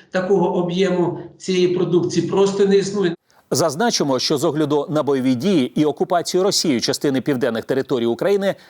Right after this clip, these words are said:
Speaker 2: редакція не може отримати офіційного підтвердження про деякі озвучені свідчення чи незалежно їх перевірити.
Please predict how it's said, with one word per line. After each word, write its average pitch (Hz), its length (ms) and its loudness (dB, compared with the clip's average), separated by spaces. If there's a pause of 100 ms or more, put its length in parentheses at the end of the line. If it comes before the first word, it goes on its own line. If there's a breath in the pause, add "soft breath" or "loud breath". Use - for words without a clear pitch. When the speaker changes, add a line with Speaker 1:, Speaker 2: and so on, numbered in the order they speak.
Speaker 2:
редакція 196 440 -2
не 214 80 0
може 165 240 0
отримати 143 420 -2
офіційного 135 640 0
підтвердження 123 680 -2
про 123 300 -2
деякі 120 420 -2
озвучені 117 480 -2
свідчення 175 520 0 (180 loud breath)
чи 240 180 0
незалежно 143 560 2
їх 117 200 0
перевірити. 139 580 -2